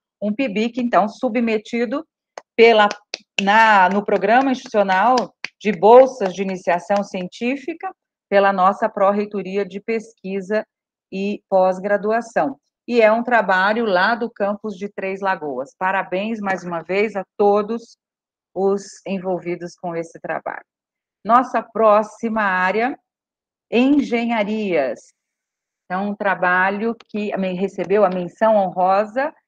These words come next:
é o desenvolvimento sustentável e o tra-, trade-off da sustentabilidade no setor de celulose e papel.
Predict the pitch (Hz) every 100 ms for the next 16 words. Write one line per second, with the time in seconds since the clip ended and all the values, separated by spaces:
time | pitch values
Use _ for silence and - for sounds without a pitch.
0 | _ _ 180 190 175 214 269 247 247 214
1 | 202 185 190 240 247 240 - 202 190 180
2 | - 180 190 202 202 180 - 196 190 196
3 | - _ 220 262 208 202 180 220 - 170
4 | 170 170 240 233 233 214 190 175 170 160
5 | 175 202 208 190 185 170 - 208 180 185
6 | - 247 226 175 180 196 190 202 202 202
7 | 208 196 - 185 151 127